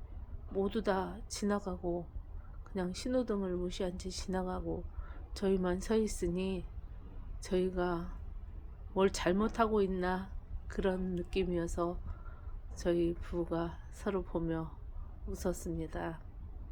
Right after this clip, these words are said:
하나님, 우리가 살아가면서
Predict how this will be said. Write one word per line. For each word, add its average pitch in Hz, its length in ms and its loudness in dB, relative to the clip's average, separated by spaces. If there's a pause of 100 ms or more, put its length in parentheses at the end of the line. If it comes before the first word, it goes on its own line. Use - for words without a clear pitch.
(640)
하나님, 180 560 0 (920)
우리가 190 220 2
살아가면서 196 1000 2